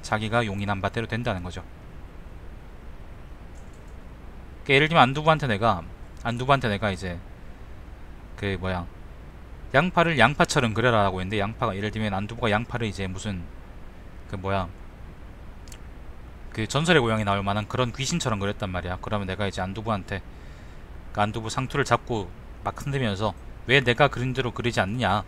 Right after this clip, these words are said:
그렇게 이제 예를 들면 구사를 친다는 거죠.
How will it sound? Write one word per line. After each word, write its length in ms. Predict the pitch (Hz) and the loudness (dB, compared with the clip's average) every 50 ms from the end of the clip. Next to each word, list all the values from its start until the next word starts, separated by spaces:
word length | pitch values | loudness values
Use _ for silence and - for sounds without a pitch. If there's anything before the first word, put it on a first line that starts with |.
| - - - | -8 -14 -8
그렇게 280 | - 101 - - 104 | -6 -6 -4 -4 -6
이제 180 | 90 92 95 90 - - - - - - - - - - - - 95 | -4 -4 -6 -8 -8 -12 -14 -14 -14 -14 -14 -14 -14 -14 -12 -8 -6
예를 160 | 92 98 95 | -6 -4 -4
들면 180 | 98 98 92 | -4 -6 -6
구사를 260 | - 123 123 131 123 113 | -4 2 4 4 4 4
친다는 400 | - - 127 120 123 110 95 82 | 0 -2 -2 0 0 0 -2 -4
거죠. 180 | 87 87 90 | -6 -8 -10